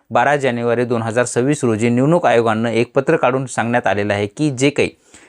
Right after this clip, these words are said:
नियमित हप्ता असेल किंवा तुमचा हप्ता द्यायचा प्रलंबित असेल, म्हणजे वेटिंग राहिलेला असेल द्यायचा, असे हप्ते तुम्ही देऊ शकता, परंतु अग्रिम स्वरूपामध्ये म्हणजे आगाऊ स्वरूपामध्ये तुम्ही ॲडव्हान्समध्ये हप्ता देऊ शकत नाही असं सांगण्यात आलेलं आहे. तुम्ही स्क्रीनवर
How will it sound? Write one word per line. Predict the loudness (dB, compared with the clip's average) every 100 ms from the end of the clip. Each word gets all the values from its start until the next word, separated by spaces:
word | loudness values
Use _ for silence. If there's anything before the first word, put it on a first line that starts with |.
| -2
नियमित | 2 4 4 0
हप्ता | -4 -2 2
असेल | 2 0 -2 -4 -8 _ -2
किंवा | 0
तुमचा | 0 -2 -2 -2
हप्ता | -2 0 2
द्यायचा | 4 2 2
प्रलंबित | 0 2 2 2 0 0
असेल, | 0 -2 -8 -6
म्हणजे | 0 4
वेटिंग | 4 2 0 0
राहिलेला | 0 2 0
असेल | 0 0
द्यायचा, | -2 -2 -6 -10 _ _ _ -4
असे | 0 2
हप्ते | 2 0 -4
तुम्ही | -2 -2
देऊ | 2 2
शकता, | 2 -2 -2
परंतु | 0 0 0 0
अग्रिम | 2 2 2 2
स्वरूपामध्ये | 2 2 2 0 -2 -2
म्हणजे | -2 2
आगाऊ | 2 2 2 2
स्वरूपामध्ये | 0 -2 -2 -2 -2 -4
तुम्ही | -2 0
ॲडव्हान्समध्ये | 2 2 2 0 -4 -2
हप्ता | -4 0 0
देऊ | 2 0
शकत | -2 -4 -4
नाही | -2 -2
असं | -2 -2
सांगण्यात | -2 -2 0
आलेलं | 0 0 -2
आहे. | -4
तुम्ही | -4 -4
स्क्रीनवर | -2 -2 -2